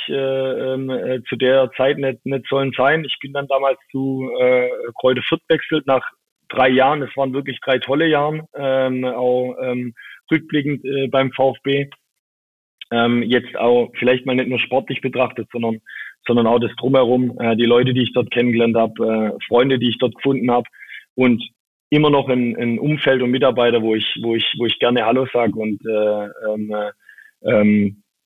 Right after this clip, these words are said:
das ist schon was Besonderes. Und ja, dann bin ich zu Kräuter Fürth gewechselt, ähm, was auch eine sehr, sehr tolle Zeit war, hab ich an meiner engst-, einer meiner engsten Freunde,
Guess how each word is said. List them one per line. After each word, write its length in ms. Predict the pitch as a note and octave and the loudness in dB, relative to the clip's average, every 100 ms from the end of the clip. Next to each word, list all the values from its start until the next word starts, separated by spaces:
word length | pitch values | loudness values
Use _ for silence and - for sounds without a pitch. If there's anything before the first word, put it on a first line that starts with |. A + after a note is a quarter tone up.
| _ | _
das 140 | A#2+ A2 | 0 2
ist 100 | A2+ | 2
schon 180 | A#2+ B2 | 4 2
was 160 | B2+ | 0
Besonderes. 480 | A2 - B2 B2 G#2 | -4 0 4 4 2
Und 240 | G2+ G2+ - - - - - | 0 -2 -6 -20 -18 -18 -8
ja, 240 | G#2 B2+ B2 | 0 0 0
dann 140 | B2+ B2+ | 0 2
bin 80 | C3 | 0
ich 100 | - | -2
zu 100 | B2 | 0
Kräuter 280 | B2+ B2+ | 2 2
Fürth 220 | - E3+ - | 2 -2 2
gewechselt, 400 | E3+ E3 F#3 F3+ - _ _ | 0 2 0 -2 -14 _ _
ähm, 640 | B2 B2 B2+ B2+ B2 A#2+ A#2 | -4 -2 0 -2 -2 -4 -4
was 220 | B2 A#2 | -2 -2
auch 400 | G2 C3 D#3 D3 - _ _ - | 2 2 2 -2 -8 _ _ -12
eine 220 | B2+ B2 - | -6 -6 -2
sehr, 180 | C#3+ D3+ C#3+ | 0 0 0
sehr 140 | D3 | -4
tolle 300 | - C#3+ C#3+ | -2 -4 -4
Zeit 280 | - C3+ C#3 | -2 -4 -2
war, 280 | C3+ C3 B2 | -4 -4 -6
hab 100 | A#2+ | -8
ich 160 | A#2 | -6
an 120 | B2 B2+ | -4 -2
meiner 240 | B2+ B2+ | -2 -2
engst-, 280 | C3 D3 - | -2 -4 -6
einer 180 | C3+ C#3 | -4 0
meiner 240 | C3+ C3 B2+ | 0 0 -2
engsten 300 | C3+ - B2+ | -4 -10 -4
Freunde, 460 | C3 C3+ C3+ B2+ | -2 0 0 0